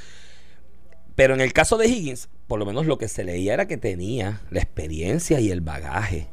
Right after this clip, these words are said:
Y yo decía, "Pero ¿cuál es el issue con el salario si yo no voy a encontrar a un individuo para hacer esa función de, de síndico liquidador?". Pues mira, a última hora,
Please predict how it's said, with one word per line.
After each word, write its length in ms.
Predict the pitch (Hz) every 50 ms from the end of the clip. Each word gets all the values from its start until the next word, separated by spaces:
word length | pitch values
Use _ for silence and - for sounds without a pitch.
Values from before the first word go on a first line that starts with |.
| - -
Y 120 | - 82
yo 120 | 76 82 82
decía, 380 | 95 104 - - 117 101 -
"Pero 200 | - 90 87 85
¿cuál 260 | - - 90 90 98 120
es 160 | 120 - -
el 160 | 156 147 123
issue 260 | 131 147 - - 165 160
con 180 | - 147 143
el 80 | 143 135
salario 400 | - - 151 131 135 160 151 113
si 180 | - - - 87
yo 140 | 80 90 87
no 160 | 101 110 113
voy 240 | 110 110 117 131 135
a 20 |
encontrar 800 | 135 117 - - 120 98 95 90 - 95 98 107 110 87 - - - - - - -
a 80 | 92
un 100 | 85 87
individuo 640 | 92 104 110 110 113 113 113 123 139 127 104 98 85
para 180 | - 90 82 85
hacer 260 | - - 98 95 104
esa 160 | 110 - 117
función 640 | - - 117 104 92 - - 98 95 90 87 80 - - - - - - - - -
de, 160 | 92 98 - - - - - -
de 120 | - 95 95
síndico 360 | - - 92 95 110 110 123
liquidador?". 380 | 127 135 127 143 143 160 180 170
Pues 140 | - 110 101
mira, 160 | 101 113 170
a 160 | - - 107
última 400 | 101 127 127 - 190 185 185 185
hora, 300 | 175 151 107 85 82 -